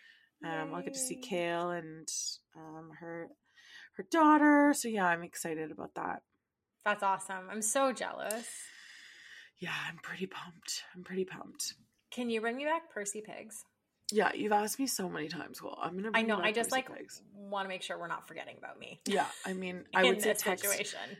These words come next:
Speaker 1: text me just to remind me. Um, not, like, daily. Don't need a daily text.
Speaker 2: So, like, every other day.
Speaker 1: Every other day. It's fine. I will
Speaker 2: Noted.
Speaker 1: accept it.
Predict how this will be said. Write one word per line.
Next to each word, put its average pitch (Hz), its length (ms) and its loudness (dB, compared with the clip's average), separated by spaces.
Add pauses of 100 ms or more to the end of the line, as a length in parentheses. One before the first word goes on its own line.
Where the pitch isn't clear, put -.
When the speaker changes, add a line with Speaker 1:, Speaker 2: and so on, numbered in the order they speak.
Speaker 1:
text - 480 0
me 285 400 0 (320)
just 190 240 -2
to 226 80 0
remind 180 600 -2
me. 170 460 -8 (320)
Um, 165 800 -8
not, 185 280 4
like, 233 200 2
daily. 180 600 4 (360)
Don't 175 120 -8
need 185 160 -2
a 190 40 -4
daily 160 300 0
text. - 520 -12 (520)
Speaker 2:
So, 196 160 0
like, 180 180 -2 (600)
every 175 220 -10
other 160 140 -12
day. - 240 -14 (300)
Speaker 1:
Every 185 260 2
other 175 140 2
day. - 160 -14 (160)
It's - 80 -16
fine. - 220 -16 (540)
I 180 60 2
will 185 100 6
Speaker 2:
Noted. 180 100 2
Speaker 1:
accept - 300 -4
it. - 120 -8